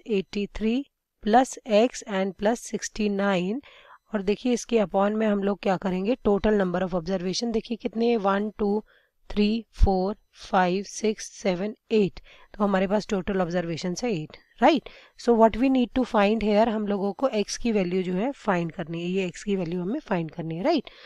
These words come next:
तो देखिए यहाँ पे हम क्या करते हैं, इसको क्रॉस मल्टीप्लाई करेंगे, एट को हम ऊपर सिक्सटी से मल्टीप्लाई करेंगे, तो हमारा आंसर आ जाएगा एट सिक्स जा फ़ोर,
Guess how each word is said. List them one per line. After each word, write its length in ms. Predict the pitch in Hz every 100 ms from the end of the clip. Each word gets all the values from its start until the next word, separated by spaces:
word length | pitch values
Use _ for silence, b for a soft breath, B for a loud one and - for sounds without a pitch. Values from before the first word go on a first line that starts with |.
| B B
तो 80 | 240
देखिए 280 | 226 233 269
यहाँ 200 | 240 220
पे 120 | 208
हम 80 | 240
क्या 200 | 226 214
करते 240 | 220 196
हैं, 40 | 240
इसको 160 | -
क्रॉस 300 | 240 220 202
मल्टीप्लाई 400 | 220 208 226 220 214
करेंगे, 300 | 220 226 277 220
एट 100 | 208
को 120 | - 214
हम 140 | 226
ऊपर 260 | 196 - 208 214
सिक्सटी 220 | - 208
से 140 | -
मल्टीप्लाई 460 | 202 185 196 202 190
करेंगे, 420 | 190 190 202 294 B B B
तो 80 | -
हमारा 380 | 208 202 180 196
आंसर 280 | 196 185 208
आ 80 | 185
जाएगा 260 | 185 196 240 - -
एट 200 | 214 214
सिक्स 240 | 220 175
जा 100 | 220
फ़ोर, 300 | 208 190 185